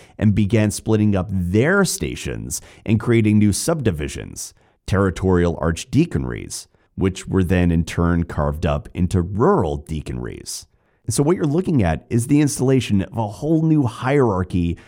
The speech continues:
of a parallel nobility that is being installed in England. And all of them were stocked with French officials and French churchmen.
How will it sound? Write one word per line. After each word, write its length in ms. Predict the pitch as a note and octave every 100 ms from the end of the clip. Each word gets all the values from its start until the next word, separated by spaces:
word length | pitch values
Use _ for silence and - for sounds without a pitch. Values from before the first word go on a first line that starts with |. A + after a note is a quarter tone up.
| _ _
of 160 | A2+ F#2+
a 80 | F#2
parallel 800 | - - B2 B2+ B2 A#2+ G#2+
nobility 880 | A2+ G#2 E2+ - F3 B2 D2+ C2+ C#2 - _
that 120 | G2+
is 120 | G#2 F#2
being 260 | G#2+ G#2
installed 460 | G#2 G2 - D2 D#2+
in 100 | E2+
England. 460 | G2+ E2 A1+ G#1+ - _ _ _ -
And 160 | E2+ -
all 260 | A#2 D3+ G2
of 140 | D2+
them 320 | A#1+ A1 G1+ _ _ -
were 100 | G2
stocked 540 | - - F2 F#2 -
with 260 | F#2 D#2+ -
French 280 | G2+ A#2 A#2+
officials 720 | A#2 E3+ E3 D2+ A#1+ G#1+ - _ _ -
and 220 | F#2 E2+
French 340 | E2 E2+ - -
churchmen. 680 | - F#2 - A#1 G1+ -